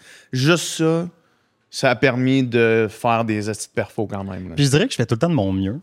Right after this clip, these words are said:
Speaker 2: Tu sais, mettons, à ce moment-là, que, qu'en deux mille vingt-deux ou deux mille vingt-trois que je m'entraîne, la meilleure performance que je pouvais faire, je l'ai faite ce jour-là. Tu sais, cette journée-là. J'ai vraiment tout donné. Puis je pense que chaque année, depuis, chaque semaine, je fais vraiment de mon mieux.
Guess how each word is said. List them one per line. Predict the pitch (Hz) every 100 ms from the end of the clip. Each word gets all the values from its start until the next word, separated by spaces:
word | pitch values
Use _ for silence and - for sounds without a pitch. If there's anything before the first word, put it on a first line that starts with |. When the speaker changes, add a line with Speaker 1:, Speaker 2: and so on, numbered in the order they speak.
| -
Speaker 2:
Tu | 160
sais, | 156
mettons, | 127 113 156
à | 123
ce | -
moment-là, | 123 120 113 151
que, | 165 113
qu'en | 101 98
deux | 98 104
mille | 104
vingt-deux | 101 101 104
ou | 135 120
deux |
mille | 92 92
vingt-trois | 98 98 131
que |
je | 113
m'entraîne, | 98 95 143 165 - - _ _
la | 107
meilleure | 120 139
performance | 151 101 107 117 127
que | 101
je |
pouvais | 117
faire, | 101 127
je | 110
l'ai | 104
faite | 113
ce | 113
jour-là. | 107 95 98 90 87
Tu | 90
sais, | 135
cette | - 110
journée-là. | 104 101 98 90 90
J'ai | 98
vraiment | 113 123 151
tout | - 160
donné. | 127 110 117 254 - - -
Puis | -
je |
pense | 156 185
que | -
chaque | 185 165
année, | 107 151
depuis, | 104 104 110 156
chaque | - 143 -
semaine, | 104 101 147
je | 147
fais | 107
vraiment | 98 110
de | 139
mon | 131
mieux. | 117